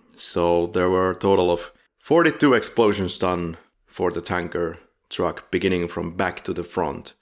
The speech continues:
And the first attempt really failed. Somehow there was tension in the wiring for the model, and it was so tight that the front wheels of the truck took off and, and the front part collapsed. But they were already,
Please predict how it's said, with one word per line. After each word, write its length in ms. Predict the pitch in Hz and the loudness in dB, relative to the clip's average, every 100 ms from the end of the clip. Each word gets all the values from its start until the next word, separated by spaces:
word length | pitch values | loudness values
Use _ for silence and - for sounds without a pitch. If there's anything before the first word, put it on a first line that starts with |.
| _ _ - | _ _ -14
And 120 | 92 | -12
the 40 | |
first 320 | - 135 131 | -6 -4 -4
attempt 440 | - 92 90 - - - - _ _ _ | -4 -4 -4 -6 -16 -18 -20 _ _ _
really 300 | - 101 101 | -6 -2 0
failed. 680 | - - 113 107 95 85 - - _ _ - | -2 2 4 4 4 2 -2 -12 _ _ -6
Somehow 720 | - 110 101 98 92 90 90 | 0 0 2 0 2 2 0
there 140 | 90 | 0
was 160 | 87 - | 0 0
tension 440 | - 104 98 90 | 0 0 0 -2
in 120 | 85 | -4
the 80 | 85 | -6
wiring 680 | 85 92 95 90 85 85 82 | -4 0 0 2 0 -2 -8
for 240 | - 87 | -8 -8
the 80 | 80 | -6
model, 600 | 85 92 95 87 82 85 - _ _ - | -4 -2 0 0 -4 -6 -14 _ _ -14
and 100 | 87 | -8
it 60 | |
was 160 | 87 87 | -6 -4
so 220 | - 90 | 0 0
tight 380 | 87 95 85 80 | 0 -2 -2 -4
that 120 | 80 | -8
the 80 | 82 | -8
front 340 | - 92 85 | -4 -4 -6
wheels 320 | 90 87 80 80 | -4 -2 -2 -6
of 120 | - | -10
the 80 | 80 | -12
truck 420 | - 80 - - | -8 -8 -10 -12
took 220 | 85 - | -10 -4
off 280 | 92 82 - | -4 -4 -4
and, 160 | 87 - - _ - - | -8 -8 -16 _ -20 -12
and 160 | 85 | -8
the 60 | 82 | -6
front 360 | - 92 87 - | -4 -4 -4 -6
part 260 | 80 80 | -8 -8
collapsed. 680 | - 78 78 80 - - - _ _ _ - _ _ | -8 -6 -6 -6 -8 -10 -12 _ _ _ -20 _ _
But 260 | - 92 - | -4 -4 -2
they 100 | 90 | -2
were 220 | 90 90 | 0 -2
already, 580 | - 92 90 82 - - | -2 -2 -2 -4 -6 -8